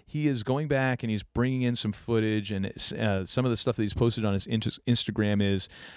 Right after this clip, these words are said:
uh, kind of adding some more depth to the,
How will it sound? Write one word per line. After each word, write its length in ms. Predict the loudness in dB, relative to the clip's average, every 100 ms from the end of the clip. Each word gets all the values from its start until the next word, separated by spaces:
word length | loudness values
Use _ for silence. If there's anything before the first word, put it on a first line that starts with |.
| -10 -6
uh, 160 | -6 -6
kind 240 | -4 -2
of 80 | 0
adding 260 | 0 0 0
some 180 | 0
more 200 | 0 0
depth 560 | -2 0 2 2 0 -6 -14 -20 -14
to 680 | -8 -2 0 2 2 0 -2 -4
the, 340 | 0 0 0